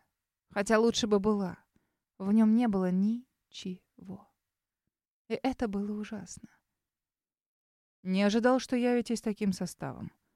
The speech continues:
Криво усмехнулся Эсфер. Как и подобает, он смотрел сейчас только на отца, словно меня нет. "Помнится, мы обсуждали другое". "Я так решил". Просто отозвался отец.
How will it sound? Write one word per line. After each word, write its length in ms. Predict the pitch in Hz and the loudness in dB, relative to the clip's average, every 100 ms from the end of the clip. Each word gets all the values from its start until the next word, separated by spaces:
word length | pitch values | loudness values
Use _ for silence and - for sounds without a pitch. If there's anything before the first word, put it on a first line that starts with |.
| _ _ _ _ | _ _ _ _
Криво 240 | 254 247 | -2 0
усмехнулся 680 | 247 - 233 240 233 - 196 - | 0 -2 -4 -2 -2 -2 -4 -4
Эсфер. 420 | 214 - - - _ _ _ _ | -6 -6 -14 -18 _ _ _ _
Как 180 | - 254 | -2 0
и 40 | 269 | 2
подобает, 560 | 247 247 233 254 269 | 4 6 6 2 2
он 100 | 214 | -2
смотрел 440 | 190 196 190 202 202 | 0 -2 0 0 0
сейчас 340 | 208 208 196 | -2 -4 -2
только 260 | 202 196 202 | -2 -2 0
на 140 | 208 | -2
отца, 420 | 214 - 139 143 - _ _ | -4 -10 -10 -10 -18 _ _
словно 320 | - 202 196 | 0 2 2
меня 240 | 196 196 | 2 2
нет. 360 | 202 143 143 - _ _ _ _ _ _ _ _ | 0 -4 -8 -18 _ _ _ _ _ _ _ _
"Помнится, 520 | 202 196 208 220 254 | -2 0 0 0 0
мы 140 | 247 | 2
обсуждали 500 | 240 - 247 202 180 | 2 0 0 2 2
другое". 500 | 180 214 180 147 131 - _ _ _ _ - | 2 -2 -2 -4 -6 -14 _ _ _ _ -6
"Я 180 | 185 208 | -2 -2
так 220 | 240 233 | -4 -6
решил". 460 | 233 - 185 165 - _ _ _ | -8 -8 -10 -10 -14 _ _ _
Просто 340 | - 220 226 208 | 2 2 4 0
отозвался 540 | - 190 196 185 185 | 0 0 2 0 -2
отец. 360 | 170 220 226 | -2 -4 -6